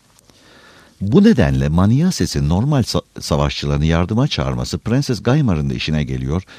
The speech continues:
ve paralı askerlerini Sicilya'ya gönderiyordu. Üç yüz Norman savaşçısı başta olmak üzere paralı askerlerden oluşan bir ordu Güney İtalya'dan Sicilya'ya geçiyordu.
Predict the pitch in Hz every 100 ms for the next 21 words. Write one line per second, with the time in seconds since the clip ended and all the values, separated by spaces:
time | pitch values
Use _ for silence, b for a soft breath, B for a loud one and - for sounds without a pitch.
0 | B - 71 71 78 101 165 135 - 71
1 | 69 73 - 101 135 104 69 69 67 64
2 | 64 64 64 62 58 60 - _ B B
3 | B B B B B - 220 - 190 80
4 | 92 160 160 92 - 73 71 - 71 80
5 | 82 - 90 78 85 90 73 69 - 90
6 | 107 135 98 - 76 71 76 95 92 67
7 | - 64 64 78 69 64 67 67 80 104
8 | 82 71 69 67 71 73 - 73 71 64
9 | 64 62 65 - 62 62 57 60